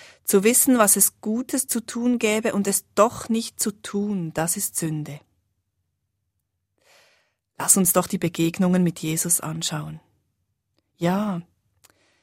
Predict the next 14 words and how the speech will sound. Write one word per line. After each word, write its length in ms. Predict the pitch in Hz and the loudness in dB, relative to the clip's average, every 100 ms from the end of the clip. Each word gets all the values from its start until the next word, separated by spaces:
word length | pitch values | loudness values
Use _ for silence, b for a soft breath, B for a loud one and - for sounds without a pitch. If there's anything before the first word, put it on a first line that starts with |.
| _ - | _ -8
die 80 | 185 | -6
Frau, 420 | - 175 180 220 | 0 4 4 4
die 120 | 214 | 2
seinen 340 | 202 185 180 175 | 2 2 4 4
Mantel 420 | 170 220 - 226 | 2 0 -4 -4
berührt 460 | 220 208 214 - | -2 -2 -4 -6
hat 160 | 202 185 _ _ - _ - | -6 -8 _ _ -20 _ -10
und 260 | 180 175 | -8 -4
geheilt 540 | 185 165 156 165 202 - | -2 0 4 4 2 2
wurde 260 | 190 175 | 4 4
von 200 | 175 175 | 0 0
ihren 260 | 170 185 175 | 0 0 0
jahrelangen 640 | 170 160 185 180 170 180 | 2 2 2 2 0 0
Beschwerden, 680 | 170 165 - 156 165 - 156 | -2 -2 -2 -4 -4 -6 -10